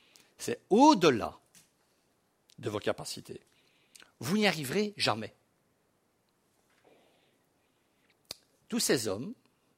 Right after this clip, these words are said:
et ils sont nombreux dans l'Évangile, hein, n'attendaient donc pas de réponse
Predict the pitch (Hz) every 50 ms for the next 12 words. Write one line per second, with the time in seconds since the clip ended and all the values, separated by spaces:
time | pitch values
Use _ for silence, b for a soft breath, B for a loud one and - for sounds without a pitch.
0 | _ _ - - 107 - - 107 113 139 165 151 151 165 147 117 101 95 90 90
1 | 87 82 82 76 101 - - - B B B B B B B B B B B B
2 | B B B B _ _ _ _ _ - 120 151 - - 214 202 202 196 165 180
3 | 170 143 - - 170 143 139 120 151 156 - - 185 185 143 - - - - -
4 | - - - -